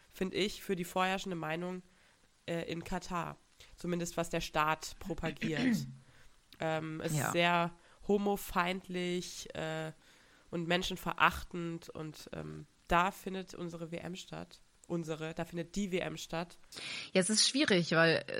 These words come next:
Speaker 2: es ist, ähm, wie du sagst, dieses Video, ich glaube, fast jeder hat's gesehen, viele haben's gesehen. Wer es noch nicht gesehen hat,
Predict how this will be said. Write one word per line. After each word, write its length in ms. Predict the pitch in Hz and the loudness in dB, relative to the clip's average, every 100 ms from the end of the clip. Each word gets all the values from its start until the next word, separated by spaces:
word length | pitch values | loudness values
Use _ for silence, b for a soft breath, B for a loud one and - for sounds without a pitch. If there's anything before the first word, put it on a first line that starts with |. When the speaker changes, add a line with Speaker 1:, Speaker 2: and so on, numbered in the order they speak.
| - 214 | -2 0
Speaker 2:
es 160 | 220 | -2
ist, 280 | - 233 - - | 0 0 2 4
ähm, 380 | 190 190 180 - | 4 4 2 4
wie 100 | 226 | 6
du 120 | 220 | 8
sagst, 260 | 185 196 | 8 6
dieses 300 | 220 214 202 | 4 4 4
Video, 560 | 208 208 220 220 214 202 - - | 4 6 8 8 8 4 0 -2
ich 140 | 196 | 4
glaube, 640 | 196 185 180 185 180 - - _ - | 8 10 10 10 10 6 0 _ -14
fast 840 | - - - 170 170 - - - - - - - | -12 -10 0 4 4 0 -4 -6 -8 -20 -16 -8
jeder 380 | 151 165 180 | 2 6 6
hat's 180 | 180 - | 4 2
gesehen, 300 | 185 165 170 | 0 4 2
viele 260 | 165 185 180 | 2 4 4
haben's 220 | 170 - | 4 2
gesehen. 340 | 156 160 165 | 0 2 4
Wer 100 | 170 | 6
es 80 | 175 | 6
noch 80 | 185 | 6
nicht 120 | 180 | 6
gesehen 280 | 185 170 175 | 4 4 6
hat, 240 | 165 - | 6 4